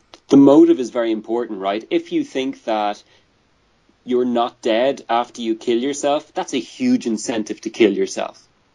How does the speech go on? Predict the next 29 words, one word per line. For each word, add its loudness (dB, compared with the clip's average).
Like, 2
or 8
to -10
blow 2
yourself. 2
I-, 8
if 2
you 4
think -4
you're 0
going 0
to -2
eternal -4
bliss -4
after 0
you, -6
uh, -2
hit -6
the -8
button 0
and -4
blow 2
yourself 2
up, 0
it, -2
it's 0
very, 0
very 0
hard 0